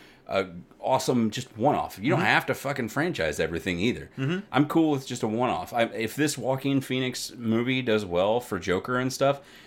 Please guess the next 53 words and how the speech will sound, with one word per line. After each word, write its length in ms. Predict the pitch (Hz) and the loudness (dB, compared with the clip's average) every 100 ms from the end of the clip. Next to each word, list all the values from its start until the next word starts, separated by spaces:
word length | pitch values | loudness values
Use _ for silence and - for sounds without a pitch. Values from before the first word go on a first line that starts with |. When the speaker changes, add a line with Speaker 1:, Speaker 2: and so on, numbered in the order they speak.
| - - | -20 0
Speaker 1:
I 140 | 135 | 2
hope 460 | 143 - 135 131 - | 2 2 4 4 4
to 100 | 120 | -6
God 380 | 98 107 113 90 | 2 2 2 0
he's 240 | 104 95 | 0 -2
just 240 | - 95 - | -2 -4 2
like, 240 | 87 80 - - - | 2 2 -6 -20 -10
"Yeah, 160 | 143 143 | 0 4
I 100 | 117 | 4
just 200 | 120 - | 4 -2
wanted 260 | 113 98 90 | -2 -2 -4
to 40 | |
do 140 | 90 95 | -6 -4
the 100 | 90 | -2
one, 160 | 90 104 | 2 4
Speaker 2:
One's 200 | 143 120 | 4 2
good, 140 | 113 | 4
Speaker 1:
one 120 | 104 | 4
and 100 | 95 | 4
Speaker 2:
yeah. 40 | 92 | 4
Speaker 1:
done." 240 | 90 80 - - | 4 2 -6 2
And 160 | 110 | 4
then 140 | 113 113 | 6 6
they 100 | 107 | 4
just 180 | 113 | 0
call 260 | - 143 82 | 2 4 4
it, 120 | - | 0
because 300 | 107 131 110 | 0 0 4
that's 260 | 113 - - - | 4 2 -2 -8
fucking 320 | - 135 131 | 0 2 2
all. 120 | 127 135 | 2 2
You 160 | 135 | 2
don't 140 | 151 135 | 0 2
have 180 | 139 135 | 2 2
to 60 | |
make 180 | 135 131 | 2 2
a 40 | 135 | 0
trilogy 520 | - 160 104 82 76 | 0 0 0 0 -4
out 160 | 67 | -4
of 80 | 55 | -8
it. 160 | 69 - | -10 -8
That's, 220 | 107 - | -8 -6
that's 240 | 113 110 - | -4 -4 0
fine. 400 | 147 127 76 80 | 2 2 0 -4
Speaker 2:
And 140 | 123 | 2
that's 160 | 135 135 | 4 2
exactly, 420 | 117 120 117 117 | 0 0 0 -2
I 200 | 80 113 | 0 0
feel 200 | 113 127 | 0 -4
like 300 | 117 110 98 | 0 0 0
we 140 | 107 107 | -2 0
went 260 | 110 - | 0 -2
from, 600 | - 107 101 95 95 92 | -2 0 2 2 -2 -8